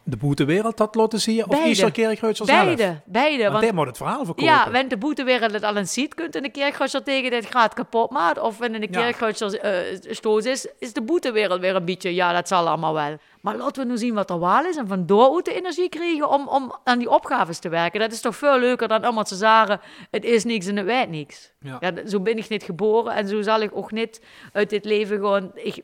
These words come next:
Speaker 2: tot het laatst zal ik me tot tegen verzetten en zal ik tegen vechten. Ja.
Speaker 1: Hey, ik wil even tonen een kijkje achter de schermen, want daar word ik wel benieuwd naar. Ehm, er, er zijn behoorlijk het, eh, vrouwelijke burgemeesters in Limburg. En die hand ook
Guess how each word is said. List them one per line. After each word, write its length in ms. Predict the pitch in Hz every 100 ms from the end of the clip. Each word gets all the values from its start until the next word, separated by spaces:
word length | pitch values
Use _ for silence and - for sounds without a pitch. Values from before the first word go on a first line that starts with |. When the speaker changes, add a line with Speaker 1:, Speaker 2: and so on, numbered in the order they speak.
| _
Speaker 2:
tot 160 | 202
het 100 | 185
laatst 280 | 190 214 226
zal 140 | 208 202
ik 120 | 190
me 120 | 190
tot 160 | 202 185
tegen 240 | 185 175
verzetten 440 | 165 160 185 185 180
en 100 | 170
zal 140 | 180
ik 100 | 170
tegen 320 | - 165 170
vechten. 460 | 147 160 156 - 160 _ _ - - _ -
Ja. 240 | 170 151 _ _ _
Speaker 1:
Hey, 180 | 151 160
ik 80 |
wil 120 | 214 208
even 220 | 185 196
tonen 260 | 180 214 190
een 120 | 165
kijkje 360 | - 196 202 180
achter 260 | 175 -
de 60 | 160
schermen, 360 | - 240 240 156
want 140 | 143
daar 100 | 160
word 220 | 202 208
ik 60 | 180
wel 100 | 151
benieuwd 380 | 127 127 175 226
naar. 300 | 226 220 180
Ehm, 260 | - 160 160 170
er, 100 | 170 180
er 100 | 190
zijn 160 | 202
behoorlijk 380 | 165 170 202 160
het, 320 | - 131 - -
eh, 240 | 139 120 113
vrouwelijke 440 | - 170 151 123
burgemeesters 560 | 120 117 120 139 180 190
in 100 | 185
Limburg. 520 | 208 214 214 214 - _ _ - _
En 120 | - 180
die 100 | 160
hand 300 | 185 - -
ook 360 | 175 202 -